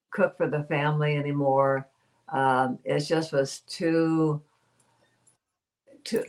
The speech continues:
it was kinda, like, morally difficult for me, you know, to, uh, try to,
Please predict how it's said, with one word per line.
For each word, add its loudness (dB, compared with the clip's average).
it 6
was 2
kinda, 0
like, 4
morally 4
difficult -4
for -4
me, 0
you -2
know, -2
to, 0
uh, -6
try 6
to, -2